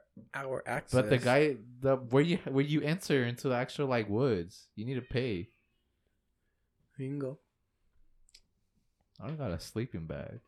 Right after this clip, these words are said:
Speaker 1: Me neither.
Speaker 2: Where are you gonna sleep?
Speaker 1: I'll get a pon-, in the car.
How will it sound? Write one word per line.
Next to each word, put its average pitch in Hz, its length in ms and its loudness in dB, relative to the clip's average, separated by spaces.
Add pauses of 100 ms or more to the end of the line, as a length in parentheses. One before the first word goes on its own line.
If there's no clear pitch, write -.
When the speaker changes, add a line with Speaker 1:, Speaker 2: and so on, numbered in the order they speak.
(440)
Speaker 1:
Me 139 80 0
neither. 202 340 2 (800)
Speaker 2:
Where 196 120 4
are 330 40 10
you 277 80 8
gonna 185 180 6
sleep? 220 640 2
Speaker 1:
I'll 131 80 -4
get 147 160 2
a 131 60 -2
pon-, 147 280 -4 (100)
in 185 140 2
the 190 60 -6
car. 277 400 -2